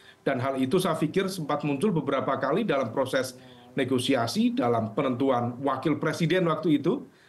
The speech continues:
eh, bersama Mas Anies, dan tampaknya salah satu yang memberikan veto secara politik untuk mengatakan no pada R K, salah satunya adalah, eh, Nasdem. Nah, ini yang kemudian, eh, menjadi sebuah bagian dari realitas politik yang kemudian berimplikasi pada kurang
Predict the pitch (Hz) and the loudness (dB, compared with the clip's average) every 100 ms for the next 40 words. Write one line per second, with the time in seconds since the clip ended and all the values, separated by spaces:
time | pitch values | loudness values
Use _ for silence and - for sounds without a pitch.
0 | - 151 139 123 127 135 135 135 131 127 | -6 0 2 0 -2 -2 -2 0 -2 -2
1 | 120 196 - 110 131 120 127 156 160 139 | -2 -2 -2 -2 -2 -2 0 0 0 -2
2 | 135 131 160 156 143 131 127 143 - 175 | 0 -2 2 2 0 -2 0 -2 0 0
3 | 185 185 247 156 160 143 135 139 123 - | 0 0 0 0 0 -2 -2 -4 -4 -4
4 | 165 156 143 143 135 127 143 131 - - | -2 -2 0 0 0 0 -2 -2 -6 -12
5 | - - 135 170 139 113 131 123 113 107 | -20 -4 0 2 2 0 -2 0 -2 -2
6 | 127 113 175 160 160 123 113 123 127 131 | -4 -4 -2 -2 0 -2 -2 -4 -2 -2
7 | 120 117 117 117 - - - 120 117 123 | 0 2 0 -2 -14 -16 -4 -2 0 -2
8 | - 120 - - - - 156 156 185 262 | -2 -6 -6 -18 -20 -6 -2 2 4 4
9 | 233 175 185 160 139 110 139 175 170 156 | 2 2 2 2 2 2 0 0 0 2
10 | 165 143 139 208 - 156 147 - 127 127 | 2 2 -2 -2 -6 -4 -2 -2 -4 -2
11 | 190 170 139 147 156 170 175 175 165 - | 0 2 2 2 2 0 0 -2 -4 -2
12 | 190 262 165 160 - - - - 147 156 | 0 0 0 -2 -8 -20 -20 -4 0 2
13 | 170 160 147 131 156 190 165 - - 180 | 2 2 2 2 0 0 -2 -4 -2 -4
14 | 156 165 165 151 214 226 170 - 160 156 | -2 -2 -2 -4 -4 -2 -2 -2 -2 -2